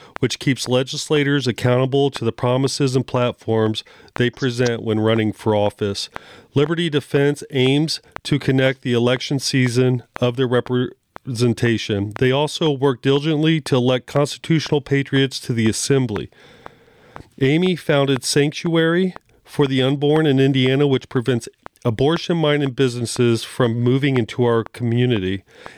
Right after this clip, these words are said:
Amy and her family are lifelong residents of Indiana and have adopted five children. They are a homeschooling family and believes in, are believers in Christ.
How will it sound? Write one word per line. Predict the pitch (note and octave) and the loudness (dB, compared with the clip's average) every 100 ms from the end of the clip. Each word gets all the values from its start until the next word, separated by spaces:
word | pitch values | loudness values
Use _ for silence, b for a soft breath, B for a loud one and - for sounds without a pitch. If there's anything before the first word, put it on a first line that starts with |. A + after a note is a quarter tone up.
| B | B
Amy | C3+ D3+ E3 | 0 2 2
and | D#3 | 2
her | C#3 | 0
family | - C#3+ D3 C#3+ | 0 0 2 4
are | A#2 | 2
lifelong | A2+ C3 C#3+ D3+ C3+ | 2 0 0 0 2
residents | B2+ B2+ B2+ C#3 C3+ | 2 0 0 -2 -2
of | B2 B2+ | -2 0
Indiana | B2+ B2 B2+ C3+ | 0 2 2 2
and | C3 | 0
have | A2 A#2 | 0 0
adopted | A2+ G#2+ A#2+ - G#2+ - | 0 -2 -2 -4 -10 -6
five | C3+ C3+ D3+ | -2 -2 -2
children. | - B2 A2 A2 A2+ - B B B | -2 -2 0 0 -2 -6 B B B
They | C3 | 0
are | B2 A#2 | 2 0
a | |
homeschooling | G2 D#3 F3 - B2+ A2 G#2 | 0 -2 -2 -2 0 0 -2
family | A#2+ A2 G#2+ A2+ A#2 A2 - | -2 0 0 0 -2 -6 -2
and | B2+ A#2 | 0 2
believes | A#2+ C3 C3 B2 - B B B B B B | 2 2 0 -6 -10 B B B B B B
in, | - C3 C#3 - - - | -2 0 0 -6 -16 -4
are | B2+ A#2+ | 0 0
believers | G#2+ B2+ B2 A#2 A#2 | 0 0 2 0 0
in | G#2 | -4
Christ. | - B2 A#2 G#2 - | -2 0 0 -2 -10